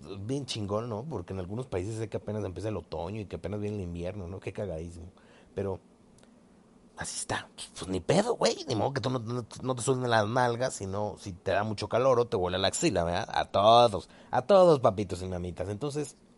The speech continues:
¿por qué chingados buscar ser perfecto para empezar? Cuando arranqué en el marketing de afiliados, y voy a responder la pregunta de Fernando.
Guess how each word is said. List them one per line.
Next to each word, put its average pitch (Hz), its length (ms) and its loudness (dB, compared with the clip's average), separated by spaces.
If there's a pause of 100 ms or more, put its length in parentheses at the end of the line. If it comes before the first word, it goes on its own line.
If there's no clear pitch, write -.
(800)
¿por - 100 -6
qué - 80 -10
chingados 101 560 -4
buscar 92 320 -10
ser 87 180 -10
perfecto 78 540 -10
para 76 140 -10
empezar? 73 420 -14 (2000)
Cuando 87 220 -4
arranqué 87 360 -4
en 110 80 -6
el 104 80 -6
marketing 90 380 -6
de 82 80 -2
afiliados, 85 500 -4
y 95 40 -6
voy 90 100 2
a 82 60 0
responder 82 380 -8
la 82 140 -6
pregunta 80 340 -6
de 80 120 -4
Fernando. 85 480 -10